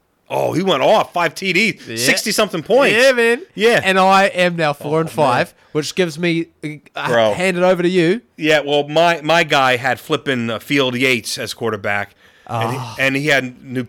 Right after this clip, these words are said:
Speaker 1: New England's defense. Between New England's defense,
Speaker 2: They scored twenty-six points on defense.
Speaker 1: twenty-four, well, we
Speaker 2: Oh.
Speaker 1: use C B S.
Speaker 2: Okay, yeah.
Speaker 1: So twenty-four points. Field Yates had sixty-one and three quarters, I think. So collectively, that was eighty-five points with just two,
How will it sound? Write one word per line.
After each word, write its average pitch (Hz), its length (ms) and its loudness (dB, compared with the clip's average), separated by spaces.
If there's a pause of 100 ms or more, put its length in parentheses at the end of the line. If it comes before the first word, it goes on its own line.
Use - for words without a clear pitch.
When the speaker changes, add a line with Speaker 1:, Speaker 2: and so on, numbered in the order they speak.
(120)
Speaker 1:
New 131 200 -4
England's 139 320 -4
defense. 107 520 -4
Between 131 380 -6
New 151 200 0
England's 208 420 0
defense, 190 440 -2
Speaker 2:
They 262 60 4
scored 240 220 0
twenty-six - 300 -2
points 269 260 -4
on 151 60 -4
defense. 123 120 -4
Speaker 1:
twenty-four, 196 520 0 (100)
well, 131 240 2
we 143 80 2
Speaker 2:
Oh. 156 60 2
Speaker 1:
use 131 140 0
C 147 120 -4
B 117 180 -2
S. 113 320 -4
Speaker 2:
Okay, 135 240 -2
yeah. 127 100 -4 (240)
Speaker 1:
So - 280 -8
twenty-four 190 580 -2
points. 131 640 -4
Field 175 360 -4
Yates 147 340 0
had 120 380 -4
sixty-one 156 540 -2
and 120 160 -2
three 147 160 -8
quarters, 123 400 -4
I 98 80 -8
think. 104 380 -6 (320)
So 165 180 -4
collectively, 160 540 -2
that 131 120 0
was 131 220 -2
eighty-five 214 640 0
points 170 340 0
with 139 320 -4
just 135 340 -2
two, 170 500 0